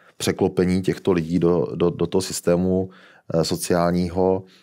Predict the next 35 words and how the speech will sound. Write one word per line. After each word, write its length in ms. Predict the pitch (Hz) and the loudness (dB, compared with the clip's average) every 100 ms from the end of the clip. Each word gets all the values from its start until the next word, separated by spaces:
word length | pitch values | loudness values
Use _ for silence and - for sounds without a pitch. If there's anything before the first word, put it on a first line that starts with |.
| _ _ _ | _ _ _
A 100 | 90 | 0
zároveň 320 | 90 87 95 | 2 4 2
se 100 | 90 | 0
také 120 | 92 92 | 0 0
jasně 220 | 92 92 | 0 -4
řekl, 180 | 87 95 | 0 0
že 80 | |
u 100 | - | 0
mě 100 | 87 | 0
je 40 | 87 | 2
to 160 | 95 | 0
spojené 320 | 90 - 92 90 | -2 0 0 2
hodně 280 | 90 90 | 2 0
s 80 | 90 | -2
tom, 180 | - 90 | -2 0
že, 180 | 95 87 - _ - | 0 0 -8 _ -14
s 140 | - | -4
tím, 100 | 92 | 0
že 80 | 95 | 2
už 120 | 90 | 0
by 140 | 87 85 - | -4 -8 -6
musela 340 | 98 - 98 | -4 0 0
být, 140 | 92 92 - _ | 0 -2 -8 _
proběhla 340 | 87 90 92 | 0 2 2
revize 300 | 87 85 85 | 2 2 2
dávek, 340 | 82 80 71 - | 2 2 -2 -8
protože 500 | - 80 80 87 82 - - _ _ | -8 -6 0 0 0 -6 -20 _ _
pak 140 | 90 - | -4 -2
potřeba, 360 | 95 - 90 | -4 -2 0
aby 100 | 85 | 0
se 120 | 85 | -2
to 100 | 80 | -2
zvládlo 400 | 85 85 85 92 | 0 2 2 0
i 80 | 62 | 0
administrativně 920 | - 87 82 82 - 90 87 82 78 | -2 -2 -2 -2 -2 -2 0 2 0